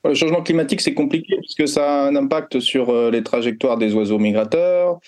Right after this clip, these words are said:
Euh, ça peut avoir un impact sur, euh, aussi les migrations de chauves-souris, que de même que la déforestation. Mais, euh, voilà, le,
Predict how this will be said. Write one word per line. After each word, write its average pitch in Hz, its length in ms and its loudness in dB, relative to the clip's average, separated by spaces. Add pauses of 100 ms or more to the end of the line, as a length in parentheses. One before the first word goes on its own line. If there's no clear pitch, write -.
(560)
Euh, 113 420 2
ça 113 220 -2
peut 113 160 0
avoir 107 220 2
un 107 120 2
impact 107 300 -2
sur, 107 240 0
euh, 95 320 2
aussi 101 360 0
les 92 280 2
migrations 98 460 0
de - 100 -6
chauves-souris, 151 760 -2 (440)
que - 80 0
de 95 80 2
même 101 240 2
que 104 100 0
la 98 240 2
déforestation. 101 960 0 (440)
Mais, 107 200 4
euh, 107 220 4
voilà, 113 280 2
le, 101 320 2